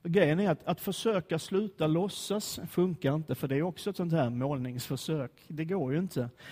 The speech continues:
Och dessutom så är ditt och mitt behov av bekräftelse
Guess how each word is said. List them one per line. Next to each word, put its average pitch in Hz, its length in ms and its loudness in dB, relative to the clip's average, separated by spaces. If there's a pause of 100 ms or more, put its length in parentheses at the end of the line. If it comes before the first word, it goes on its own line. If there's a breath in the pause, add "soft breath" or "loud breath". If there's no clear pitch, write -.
Och - 220 -4
dessutom 170 420 4
så - 120 2
är 208 320 8
ditt 202 320 2
och 185 80 2
mitt 180 240 2
behov 156 520 2
av 135 180 0
bekräftelse 160 1000 -2